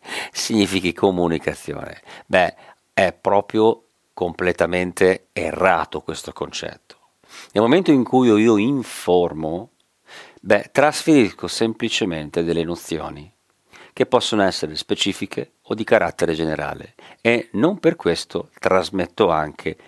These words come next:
il pathos, l'emozione e la mia esperienza. Affinché una comunicazione possa essere degna di essere chiamata tale,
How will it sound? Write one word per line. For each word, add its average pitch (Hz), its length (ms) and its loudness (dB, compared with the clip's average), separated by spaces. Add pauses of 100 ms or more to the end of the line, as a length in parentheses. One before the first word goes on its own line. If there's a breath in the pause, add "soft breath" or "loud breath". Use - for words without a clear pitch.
il 113 220 -2
pathos, 82 600 -2 (140)
l'emozione 85 880 -4 (420 loud breath)
e 101 220 2
la 104 140 0
mia 87 240 0
esperienza. 76 680 -10 (560 soft breath)
Affinché 139 480 2
una 160 200 2
comunicazione 143 880 0
possa 85 380 0
essere 101 360 2
degna 104 300 2
di 78 100 -4
essere 80 440 -6 (120)
chiamata 78 560 -2
tale, 76 480 -4